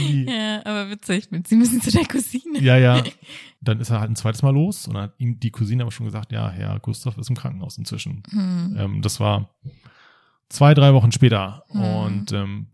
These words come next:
Speaker 1: die, die, der war schon in den letzten Zügen und dem ging so schlecht, der ist ins Krankenhaus und dann haben ihm die Ärzte auch gesagt, dem Richter,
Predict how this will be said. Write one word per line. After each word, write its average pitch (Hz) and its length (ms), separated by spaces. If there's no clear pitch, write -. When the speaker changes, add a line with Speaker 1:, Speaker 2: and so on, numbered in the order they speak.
Speaker 1:
die, 110 100
die, - 640
der 117 140
war 120 140
schon 110 340
in 101 60
den 101 80
letzten 107 280
Zügen 95 500
und 98 240
dem 107 100
ging 101 160
so 135 120
schlecht, 127 240
der 110 60
ist - 100
ins 98 100
Krankenhaus 120 520
und 113 60
dann 107 360
haben 117 160
ihm 117 160
die 107 60
Ärzte 107 320
auch 104 120
gesagt, 113 280
dem 95 80
Richter, 107 400